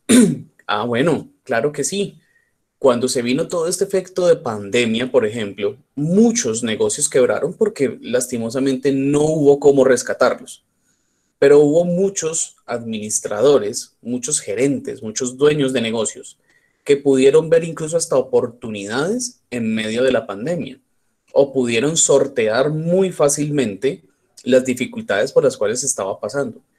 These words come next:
Es decir, los, como tal, a enfrentarse a eventos cambiantes o ser creativos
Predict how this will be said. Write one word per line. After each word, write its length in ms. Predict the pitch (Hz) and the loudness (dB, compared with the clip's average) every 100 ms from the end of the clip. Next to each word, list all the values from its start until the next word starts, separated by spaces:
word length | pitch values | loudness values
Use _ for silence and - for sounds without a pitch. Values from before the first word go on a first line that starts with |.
| _ _ _ | _ _ _
Es 160 | - 123 | -4 0
decir, 420 | 180 - 143 - _ _ _ _ _ _ _ _ _ _ _ _ _ _ _ - | 2 2 0 -4 _ _ _ _ _ _ _ _ _ _ _ _ _ _ _ -8
los, 540 | 139 135 131 - - _ _ - - _ _ _ | -2 2 2 0 -6 _ _ -20 -20 _ _ _
como 280 | - 127 113 | -10 -8 -2
tal, 380 | 151 123 127 - _ _ | 0 0 -4 -14 _ _
a 100 | - | -8
enfrentarse 800 | 127 127 131 123 127 135 - 139 | -4 -2 -2 -2 -2 0 0 0
a 260 | 151 113 - | -2 -4 -4
eventos 500 | 113 117 135 131 165 | -4 -2 -2 -4 -8
cambiantes 800 | 123 104 117 120 110 - - - _ _ _ _ | -8 -4 -2 -2 -2 -12 -18 -20 _ _ _ _
o 360 | 117 117 117 | 2 4 4
ser 300 | 117 131 135 | 4 4 2
creativos 840 | - 175 127 - 170 135 98 - | 0 2 0 -2 -6 -6 -8 -10